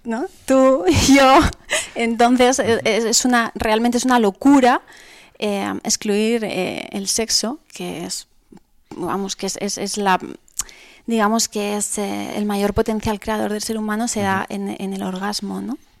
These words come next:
Speaker 1: De ahí es donde van a nacer los bebés después. <laughs>
Speaker 2: Sí, y de hecho, eh, a mí me gusta aterrizarlo, pues, a lo mejor alguna literatura que, que hacen referencia a ello, y hablan de, de que la energía se-,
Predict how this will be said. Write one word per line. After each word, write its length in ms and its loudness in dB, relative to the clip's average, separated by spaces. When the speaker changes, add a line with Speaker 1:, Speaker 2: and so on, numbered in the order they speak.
Speaker 1:
De 80 -12
ahí 200 -6
es 80 -6
donde 200 -2
van 200 -2
a 20 -4
nacer 380 -4
los 160 -4
bebés 280 -4
después. 640 -6
<laughs> 360 -8
Speaker 2:
Sí, 260 -8
y 240 -2
de 120 -4
hecho, 380 -4
eh, 100 -6
a 140 -2
mí 100 -8
me 160 -4
gusta 240 -4
aterrizarlo, 680 -2
pues, 200 -12
a 100 -12
lo 80 -10
mejor 240 -4
alguna 260 -4
literatura 640 -4
que, 340 -8
que 80 -4
hacen 160 -2
referencia 480 -6
a 80 -2
ello, 200 -4
y 240 -8
hablan 300 -4
de, 420 -6
de 120 -8
que 80 -6
la 80 -6
energía 320 -8
se-, 100 -12